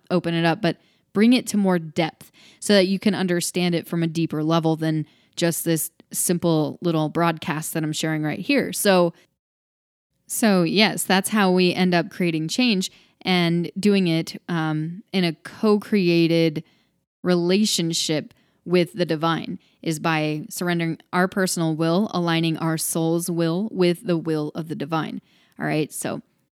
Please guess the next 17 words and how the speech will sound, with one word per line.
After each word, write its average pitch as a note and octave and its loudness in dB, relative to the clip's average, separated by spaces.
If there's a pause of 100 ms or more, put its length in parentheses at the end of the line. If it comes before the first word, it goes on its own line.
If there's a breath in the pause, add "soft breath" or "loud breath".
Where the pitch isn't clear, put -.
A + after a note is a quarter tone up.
um, E3+ 0 (500)
that's - 0
a G3 2
long-winded F3+ 4
definition. E3 4
<laughs> - -
So A3 6
it's G3+ 0 (100)
probably A3+ 4
gonna G#3 4
take E3+ 0
a F3 -2
little F3 4
bit F3 2
of E3 0
contemplating F3 0
and D#3+ 0